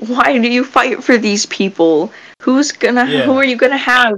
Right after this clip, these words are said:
Speaker 1: in a, in a million years or whatever?" And he's like, "You." And then Omni-Man, like, backs the fuck up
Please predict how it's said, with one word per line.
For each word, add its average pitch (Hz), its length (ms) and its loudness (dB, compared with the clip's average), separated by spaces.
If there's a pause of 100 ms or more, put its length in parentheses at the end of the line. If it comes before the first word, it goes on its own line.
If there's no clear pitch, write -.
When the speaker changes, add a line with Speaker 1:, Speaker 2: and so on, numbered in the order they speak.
(140)
Speaker 1:
in 226 140 2
a, 226 200 4
in 233 100 2
a 226 40 2
million 220 480 0
years 220 260 0
or 202 80 2
whatever?" 190 480 2 (220)
And 214 120 -2
he's 233 200 0
like, 214 300 0
"You." 208 500 6
And 202 200 0
then 214 200 0
Omni-Man, 214 520 0
like, 185 300 -2
backs - 300 -6
the - 140 -6
fuck 220 260 -4
up 226 260 0